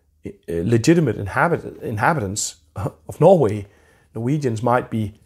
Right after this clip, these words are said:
settlers in Finnmarken, but they sure as shit aren't settlers in Telemarken,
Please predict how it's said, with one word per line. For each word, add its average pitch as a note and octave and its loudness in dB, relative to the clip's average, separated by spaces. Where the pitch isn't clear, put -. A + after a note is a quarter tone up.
settlers G#2+ 2
in G2 -6
Finnmarken, A2+ 0
but - -10
they D2+ -8
sure C3+ 0
as G#2+ -4
shit F3+ 0
aren't A2 0
settlers A2 -4
in F#2+ -6
Telemarken, C3+ 2